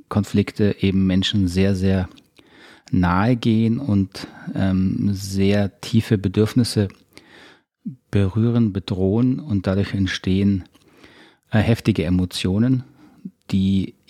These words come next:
eben nicht immer vernünftig <laughs> sind und deswegen sich auch durch vernünftige Gespräche, äh, erstmal nicht klären lassen, sondern diese Emotionen kommen meistens aus unbewussten biografischen, ähm, Motoren, die die antreiben, ähm, die eben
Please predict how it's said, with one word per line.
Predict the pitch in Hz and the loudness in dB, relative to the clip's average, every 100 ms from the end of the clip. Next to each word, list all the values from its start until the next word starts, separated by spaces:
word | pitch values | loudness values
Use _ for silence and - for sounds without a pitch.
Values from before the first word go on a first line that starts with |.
| - | -4
eben | 95 95 98 95 98 | -2 2 2 2 2
nicht | 101 | 0
immer | 117 104 | 2 0
vernünftig | - 101 120 131 - - 110 | 0 0 2 0 -4 -2 0
<laughs> | |
sind | 101 113 | 0 0
und | 110 | 0
deswegen | 98 - 98 98 | -2 -2 0 0
sich | 98 98 - | 0 -4 -2
auch | 98 | -4
durch | - 98 | -4 -4
vernünftige | - 98 110 131 - 95 90 | -2 0 0 -2 -2 0 0
Gespräche, | 90 - 98 101 107 95 - - - - - - - - _ | -2 -4 -2 0 2 -2 -4 -14 -20 -20 -20 -20 -20 -20 _
äh, | - 98 90 - | -2 0 0 -2
erstmal | 104 - 95 | -4 0 0
nicht | 95 | 0
klären | - 92 113 120 | -2 0 0 2
lassen, | 95 95 - 107 107 | 0 0 0 0 0
sondern | 104 95 | 0 0
diese | 92 98 | 0 0
Emotionen | 101 98 - 101 98 90 | 0 0 0 0 0 0
kommen | 98 98 98 98 | 0 0 0 0
meistens | 95 - 104 98 | 0 0 -2 -2
aus | 98 - | -4 -2
unbewussten | 135 104 98 98 - 98 | 0 0 0 0 0 0
biografischen, | 95 92 - 87 - 104 107 101 - _ - - - - - _ - | 0 -2 -2 -2 0 0 0 0 -2 _ -20 -20 -20 -20 -20 _ -4
ähm, | 95 92 | 0 0
Motoren, | 95 - 113 117 131 | 0 0 0 2 0
die | 107 | 0
die | 101 - | -4 -4
antreiben, | - 117 - 107 104 107 107 - - - | -2 -2 0 2 2 2 0 -6 -18 -6
ähm, | 98 95 95 90 - | -2 0 0 0 0
die | 92 90 | -2 0
eben | 90 90 92 90 85 | 0 0 0 0 -4